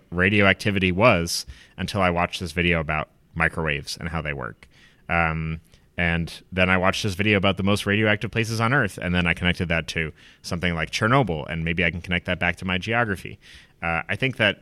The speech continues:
uh, these kinds of things just make science and physics more accessible, and, uh, I think if, uh, if I can throw you, uh, throw it over to Ken for a second, I think that teaching science and, and learning science in a vacuum is, is very difficult.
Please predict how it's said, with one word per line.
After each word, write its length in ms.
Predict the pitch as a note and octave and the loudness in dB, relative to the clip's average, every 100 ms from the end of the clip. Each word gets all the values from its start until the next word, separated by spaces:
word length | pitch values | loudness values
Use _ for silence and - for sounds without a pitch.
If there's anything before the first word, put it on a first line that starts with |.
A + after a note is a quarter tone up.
| - | -6
uh, 260 | E2+ E2 | -2 -2
these 160 | E2 G2 | -2 -4
kinds 220 | - F#2+ | -2 -2
of 80 | F#2 | -2
things 200 | G2 F2+ | -4 -4
just 180 | F2+ - | -4 -4
make 160 | F2 | -4
science 340 | - E2+ F2 - | -2 -2 -2 -4
and 120 | F2 | -4
physics 300 | F#2+ E2+ - | -4 -4 -4
more 160 | E2+ E2+ | -4 -4
accessible, 540 | - F2+ - A2+ A#2 - - - _ | -4 -6 -4 -6 -6 -10 -20 -20 _
and, 200 | F2 E2 | -4 -2
uh, 160 | D#2+ D#2 | -2 -4
I 60 | F2 | -4
think 260 | A2 F#2+ F#2+ | -2 -2 0
if, 260 | E2+ - | -2 -2
uh, 300 | E2+ D#2+ D#2 D#2+ _ _ _ | -6 -4 -6 -10 _ _ _
if 100 | - | -6
I 80 | F2+ | -4
can 220 | F2 E2+ - _ _ | -2 -4 -6 _ _
throw 300 | - - G2+ | -12 -2 0
you, 420 | G2 F#2+ F#2 F#2 - | 0 0 -2 -4 -8
uh, 120 | E2 | -10
throw 180 | - A2 | -6 -4
it 60 | |
over 140 | G#2+ F#2 | -2 -4
to 60 | |
Ken 240 | F2 B2 C#3+ | -2 0 0
for 80 | G#2 | -2
a 40 | |
second, 280 | - F2 F2 | -2 -4 -4
I 60 | F#2 | -2
think 200 | C3+ D3 | -4 -2
that 120 | D3 - - | -4 -6 -4
teaching 320 | B2+ C3 C3+ | -2 0 2
science 560 | A#2+ A2+ A#2 - - - F#2+ | 6 6 6 2 -4 -4 -2
and, 280 | F2+ F2 - | -2 -2 -4
and 260 | E2+ E2+ | -4 -4
learning 260 | E2 A2+ A2+ | 0 0 0
science 420 | - F#2 F2+ F2 | 0 0 0 -4
in 100 | F#2 | -8
a 40 | F2 | -2
vacuum 380 | F2 G2 F#2 | 0 0 -2
is, 180 | E2 D#2+ - | -8 -10 -12
is 140 | E2+ | -12
very 260 | D#2+ F#2 A#2 | -2 2 2
difficult. 400 | A2+ - - | 0 -6 -18